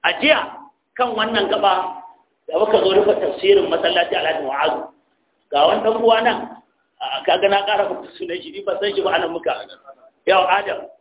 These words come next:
shi ne a iya la'akari na, shi ne cikin matasa wanda ya fi kowa ƙoƙari gaskiya. Don bai taɓa fashi ba tun ɗaya ga watan Ramadan har zuwa yau. Ko bai taɓa latti ba, wurin zaman sa kenan kullum.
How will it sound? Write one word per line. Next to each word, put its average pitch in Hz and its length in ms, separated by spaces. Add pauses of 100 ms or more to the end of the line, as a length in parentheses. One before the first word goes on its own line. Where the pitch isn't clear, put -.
(520)
shi - 320
ne 233 460 (120)
a 226 60 (140)
iya 294 160
la'akari 220 480
na, 139 100 (1300)
shi 214 80
ne 208 160
cikin 214 240
matasa 214 460
wanda 196 200
ya - 60
fi 170 160
kowa 185 180
ƙoƙari 131 380
gaskiya. 123 320 (1400)
Don 208 400
bai 185 200 (160)
taɓa 277 220
fashi 180 320
ba 147 160
tun 196 180
ɗaya 202 220
ga 175 60
watan 165 240
Ramadan 143 320
har 151 160
zuwa 143 160
yau. - 120 (720)
Ko 196 120
bai 220 160
taɓa 214 180
latti - 240
ba, - 120 (340)
wurin 226 220
zaman 226 260
sa 214 100
kenan 165 260
kullum. - 360